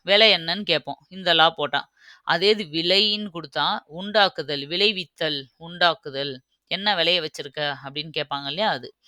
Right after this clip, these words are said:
அடுத்து விலை அப்படின்னு சொன்னா விரும்பு.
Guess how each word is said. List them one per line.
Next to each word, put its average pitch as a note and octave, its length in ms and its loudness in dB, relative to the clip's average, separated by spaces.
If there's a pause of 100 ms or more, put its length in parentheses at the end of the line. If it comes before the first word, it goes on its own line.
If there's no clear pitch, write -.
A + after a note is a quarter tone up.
(340)
அடுத்து F#3+ 340 -2
விலை G3 580 4
அப்படின்னு D#3+ 300 -6
சொன்னா D#3 580 -4
விரும்பு. F3 640 -2